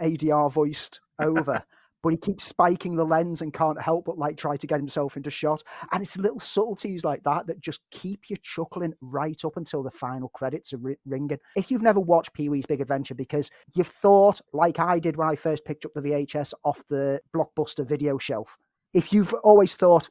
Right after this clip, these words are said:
Speaker 1: "Oh, it looks childish," seriously, give it a shot, because this is not, it, whilst it is,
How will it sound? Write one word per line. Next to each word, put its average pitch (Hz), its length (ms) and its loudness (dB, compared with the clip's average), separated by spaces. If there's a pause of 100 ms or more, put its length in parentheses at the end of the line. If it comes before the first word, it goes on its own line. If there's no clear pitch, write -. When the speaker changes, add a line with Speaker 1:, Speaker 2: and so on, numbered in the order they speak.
Speaker 1:
"Oh, 208 140 -2
it 208 100 -2
looks - 160 -6
childish," 170 560 -2 (200)
seriously, 156 540 2 (140)
give 202 160 2
it 208 100 -2
a - 40 -10
shot, - 400 0
because 147 300 -6
this 202 260 2
is 202 140 -8
not, 170 280 4 (200)
it, 208 100 -6 (100)
whilst 202 340 4
it 220 100 2
is, 208 420 2